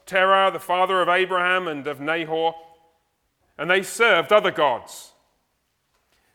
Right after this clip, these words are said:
Then I took your father Abraham from beyond the river and led him through all the land of Canaan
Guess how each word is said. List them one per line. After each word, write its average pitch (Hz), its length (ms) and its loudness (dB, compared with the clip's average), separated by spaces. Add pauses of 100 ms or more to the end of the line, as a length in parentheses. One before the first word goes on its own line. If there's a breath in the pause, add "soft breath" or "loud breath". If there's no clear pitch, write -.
(140)
Then 175 160 -2
I 180 140 0
took - 320 -12
your 131 180 -8
father 127 400 -6
Abraham 131 440 -4
from 147 260 -6
beyond 151 400 -4
the 139 80 -10
river 147 360 -2
and 143 160 -6
led 170 260 -4
him 160 200 -10
through 160 220 -8
all 185 220 0
the 175 80 -2
land 160 320 -4
of 135 120 -12
Canaan 147 500 -6